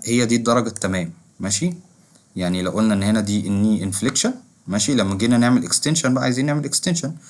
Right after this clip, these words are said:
فنقوم إيه؟ مطلعين ال إيه؟ ال، ال، بسم الله الرحمن الرحيم، التibia دي لقدام. ماشي؟ فلما نيجي نطلعها لقدام، ما، بيمنع ال hyper extension وبيعمل لك fine tunes ال stabilization of the إيه؟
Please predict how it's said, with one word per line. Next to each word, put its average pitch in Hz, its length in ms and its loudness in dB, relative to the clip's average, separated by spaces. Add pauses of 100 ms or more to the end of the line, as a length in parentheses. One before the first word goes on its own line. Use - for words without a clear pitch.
(260)
فنقوم 90 340 -2
إيه؟ 113 140 2
مطلعين 101 640 0
ال 90 160 -2
إيه؟ 101 280 -2 (300)
ال، 85 560 -4 (1300)
ال، 87 720 -4 (100)
بسم 92 240 -4
الله 92 120 2
الرحمن 95 200 -2
الرحيم، 95 280 -2
التibia - 180 -4
دي 120 320 2
لقدام. 160 440 0 (500)
ماشي؟ 113 240 0
فلما 104 280 2
نيجي 120 160 4
نطلعها 117 460 0
لقدام، 113 540 -2 (420)
ما، 95 360 -6 (160)
بيمنع 156 720 2
ال 95 140 -4
hyper 127 300 0
extension - 400 -2
وبيعمل 104 320 0
لك 117 140 -4
fine 123 320 0
tunes 127 200 2
ال 98 140 -4
stabilization 101 720 -4 (360)
of 98 120 -8
the 170 40 -6
إيه؟ 95 300 -6